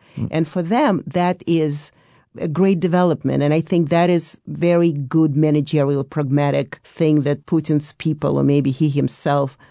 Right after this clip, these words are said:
Speaker 2: figured out, that to keep them in the fold, you have to give them something so they can exist as their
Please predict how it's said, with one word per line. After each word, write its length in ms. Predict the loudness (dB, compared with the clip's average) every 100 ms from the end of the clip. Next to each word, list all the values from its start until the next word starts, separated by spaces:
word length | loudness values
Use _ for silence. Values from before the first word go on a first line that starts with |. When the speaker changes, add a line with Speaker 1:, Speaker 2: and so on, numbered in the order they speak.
| _
Speaker 2:
figured 440 | _ -4 0 0 0
out, 360 | 0 -2 -4
that 180 | -6 -8
to 100 | -10 -10
keep 360 | -2 -2 -2
them 380 | -2 0 2 0 -4 _ _ _ -2
in 240 | 2 2
the 80 | 0
fold, 600 | -4 -6 0 2 0 -2
you 100 | -4
have 240 | -2 -4 -4
to 60 | -4
give 260 | 0 0 0
them 120 | -2
something 720 | -2 -2 -2 -2 -2 0 0
so 380 | -4 -4 -2 -2
they 260 | -2 -2
can 300 | -2 -2 -2 -2
exist 720 | -6 -4 -2 -2 -2 -6 -16 -20 _ _ _
as 220 | -2 -2 0
their 400 | 0 2 0